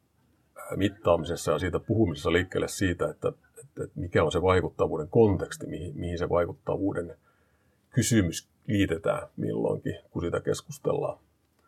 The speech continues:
Tämä on niinku ehkä se, se lähtökohta.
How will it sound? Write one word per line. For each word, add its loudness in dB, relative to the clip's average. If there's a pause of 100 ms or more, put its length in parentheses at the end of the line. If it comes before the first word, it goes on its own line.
(540)
Tämä -10
on -12
niinku -12
ehkä -14
se, -4 (400)
se -2
lähtökohta. -2